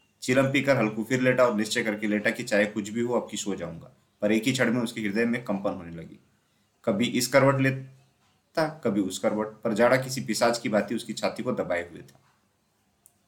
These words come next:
जब किसी तरह न रहा गया तो उसने जबरा को सिरे से उठाया और उसके सिर को थपथपाकर उसे अपनी गोद में सुला दिया। कुत्ते की देह से जाने कैसी दुर्गंध आ रही थी, पर उसे,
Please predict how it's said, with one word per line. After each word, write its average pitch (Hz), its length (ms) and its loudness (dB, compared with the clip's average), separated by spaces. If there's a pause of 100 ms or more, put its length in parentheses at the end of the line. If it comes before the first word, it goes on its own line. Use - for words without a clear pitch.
(420)
जब 127 300 2 (1900)
किसी 135 220 2
तरह 135 220 6
न 117 100 6
रहा 127 280 6
गया 127 180 4
तो 127 120 0
उसने 117 180 -4
जबरा 107 260 2
को 120 120 -4
सिरे 117 360 -2
से 120 300 -8 (220)
उठाया 131 240 6
और 131 80 6
उसके 120 180 -2
सिर 123 200 -4
को 123 100 -4
थपथपाकर 117 720 -4 (380)
उसे 117 140 0
अपनी 120 200 2
गोद 107 220 2
में 120 100 0
सुला 85 220 -4
दिया। - 300 -14 (540)
कुत्ते 131 240 0
की 139 120 2
देह 123 180 4
से 135 140 2
जाने 117 260 4
कैसी 117 200 -2
दुर्गंध 98 400 0
आ 90 80 0
रही 85 160 -6
थी, 85 220 -14
पर 110 60 0
उसे, 123 440 -4